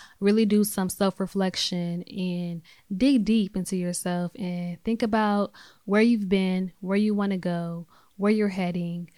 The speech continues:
who you wanna be, and make a plan of how are you going to get there. And now is the perfect time. We're a few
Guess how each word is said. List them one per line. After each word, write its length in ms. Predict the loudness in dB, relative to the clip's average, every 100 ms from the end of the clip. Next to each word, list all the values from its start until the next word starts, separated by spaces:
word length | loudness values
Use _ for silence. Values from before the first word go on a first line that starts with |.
| _
who 160 | _ 2
you 180 | 2 4
wanna 220 | 2 0
be, 420 | -2 -4 -4 -6 -10 _ _ -10
and 720 | -4 -2 -2 -2 -4 -6 -10 -14 -12
make 320 | -6 -4 -2
a 60 | -4
plan 480 | -4 -2 0 0
of 280 | -2 -4 -6 -12 -20 -20
how 200 | -8 2
are 140 | 6 6
you 100 | 4
going 240 | 0 -4
to 120 | -6
get 280 | -8 -8 -8
there. 400 | -8 -8 -8 -14 _ _ -8
And 160 | -4
now 280 | -2 0 2
is 80 | 2
the 100 | 0
perfect 400 | 0 0 -2 -2
time. 320 | -2 0 0
We're 260 | 0 2 0
a 120 | -4
few 560 | -4 0 2 2 0